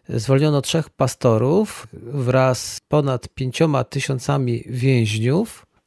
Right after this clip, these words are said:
ale ciekawostką jest tylko to, za co tego pastora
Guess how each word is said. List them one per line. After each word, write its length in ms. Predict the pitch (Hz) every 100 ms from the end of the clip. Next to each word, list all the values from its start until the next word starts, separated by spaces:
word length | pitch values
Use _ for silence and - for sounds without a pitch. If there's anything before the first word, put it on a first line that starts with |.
| _ -
ale 260 | 151 160 -
ciekawostką 720 | - 160 180 226 220 - 98 92
jest 220 | 107 -
tylko 280 | 117 - 127
to, 440 | - 131 151 - - _ _
za 280 | 135 175 196
co 120 | 208
tego 260 | 175 160 165
pastora 800 | 160 - 139 123 139 180 185